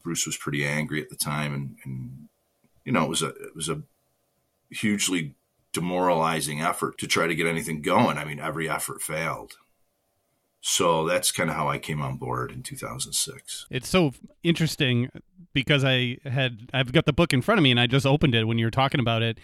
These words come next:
Speaker 2: And I happened to open it on page seventy-six where Bruce has a quote about you. And he said, "We really don't have the money to hire anyone. And if Greg hadn't have called us out of the blue, I'm not sure we would have found anybody."
Speaker 1: Yeah.
Speaker 2: Which is really remarkable to me. And the chance encounter with the information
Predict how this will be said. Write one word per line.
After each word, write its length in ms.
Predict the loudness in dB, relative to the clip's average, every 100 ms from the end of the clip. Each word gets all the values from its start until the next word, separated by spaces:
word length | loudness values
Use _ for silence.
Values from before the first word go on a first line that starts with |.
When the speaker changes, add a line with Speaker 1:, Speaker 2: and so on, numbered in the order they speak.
| -14 -4
Speaker 2:
And 120 | 0
I 20 |
happened 280 | 4 4 6
to 60 |
open 200 | 4 4
it 100 | 2
on 160 | 2 0
page 200 | 0 0
seventy-six 640 | -2 -2 -4 0 0 0 -2
where 120 | 0
Bruce 280 | 4 4 4
has 100 | 2
a 60 |
quote 280 | 2 2 2
about 320 | 2 2 2 2
you. 260 | -2 -2 -14 _ _ _ 0
And 80 | 2
he 60 |
said, 260 | 4 4 6
"We 100 | 6
really 240 | 6 6
don't 140 | 6 4
have 140 | 4
the 40 |
money 260 | 2 4 4
to 100 | 2
hire 320 | 0 2 2
anyone. 340 | 2 2 2 2
And 100 | 0
if 120 | 0
Greg 240 | 0 0
hadn't 180 | 2 2
have 100 | 2
called 220 | 4 4
us 120 | 4 2
out 80 | 0
of 80 |
the 60 | -2
blue, 340 | 2 4 6
I'm 140 | 4 2
not 180 | 2 2
sure 340 | 4 4 4 -2 -2
we 80 | 2
would 160 | 4 4
have 80 | 2
found 320 | 0 0 -4 0
anybody." 540 | 2 2 0 -8 -18 _
Speaker 1:
Yeah. 380 | -6 -2 -2 -4 -4
Speaker 2:
Which 200 | 2 4
is 240 | 4 2 -2 _
really 360 | 0 4 6 4
remarkable 560 | 2 2 0 0 -2 -2
to 100 | 0
me. 300 | 0 0 0
And 360 | 0 0 0 -2
the 120 | -4
chance 540 | 2 4 4 2 -2
encounter 640 | -2 0 2 0 2 2 4
with 380 | 2 2 -4 -6
the 220 | 0 0
information 880 | 0 0 4 4 4 2 2 -2